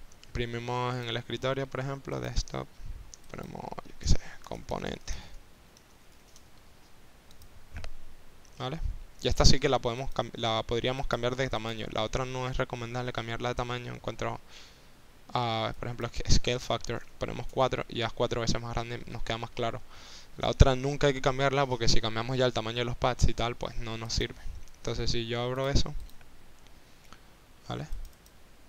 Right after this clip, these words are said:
Componente. Y aquí tenemos, eh, imprimimos esto o simplemente lo vemos en el ordenador mientras que hacemos, mientras cuando vamos a soldar ya sabemos que aquí va el N cinco cinco cinco, que esta es la resistencia de cuarenta y siete K, que esta es la de un K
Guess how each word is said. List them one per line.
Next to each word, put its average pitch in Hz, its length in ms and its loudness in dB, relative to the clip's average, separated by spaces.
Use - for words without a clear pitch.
Componente. 120 600 -8
Y 120 40 -6
aquí 117 200 -4
tenemos, 117 340 -4
eh, 117 480 -6
imprimimos 120 480 -4
esto 131 320 0
o 110 140 -2
simplemente 120 500 0
lo 110 80 0
vemos 117 240 -2
en 120 60 -2
el 120 80 -2
ordenador 117 400 -4
mientras 123 260 2
que - 80 -2
hacemos, 123 360 4
mientras - 360 4
cuando 110 220 -4
vamos 120 160 0
a - 20 -2
soldar 123 240 2
ya 127 100 4
sabemos 117 280 8
que - 80 -4
aquí 120 160 -4
va 117 140 -2
el 117 80 0
N 120 300 -2
cinco - 300 8
cinco 131 240 -4
cinco, 143 400 -4
que - 80 -4
esta - 160 0
es 123 160 0
la 127 80 -2
resistencia 123 560 6
de 123 80 6
cuarenta 123 280 -4
y - 20 2
siete 123 240 2
K, 139 260 2
que - 120 -8
esta - 160 -2
es 127 40 0
la 123 80 -2
de 123 60 -2
un 127 80 -6
K 131 180 0